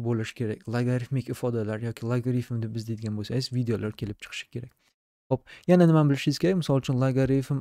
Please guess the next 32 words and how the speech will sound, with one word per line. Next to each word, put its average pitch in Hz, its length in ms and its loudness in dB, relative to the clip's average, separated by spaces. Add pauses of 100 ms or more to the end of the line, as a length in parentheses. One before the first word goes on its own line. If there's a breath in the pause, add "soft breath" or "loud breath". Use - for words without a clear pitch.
(160)
A 131 40 4 (140)
so'zga - 320 -6
ko'ra 123 220 2 (440 loud breath)
x - 220 -6
barobar 127 340 4 (160)
b 143 180 6
bo'ladigan 117 440 4
bo'lsa, 170 300 0 (320 loud breath)
biz 151 200 4
buni, 127 300 4
demak, 120 180 2 (140)
x - 160 -10
barobar 120 400 4 (220)
A - 20 4 (100)
ni 131 140 4
B 120 140 4 (140)
nsi 117 180 -2
deb 117 140 0
yozib 113 220 0
olish 113 220 0
mumkin. 110 220 -4
Ya'ni 131 220 2
A, 131 140 4 (200)
demak, 120 240 2
mana 117 180 4
bu 110 100 -4
B 117 100 2
ni 123 80 2 (420)
ga 117 140 -2
qarab 117 220 -6
yuboradi 107 420 -6
deb 117 100 -2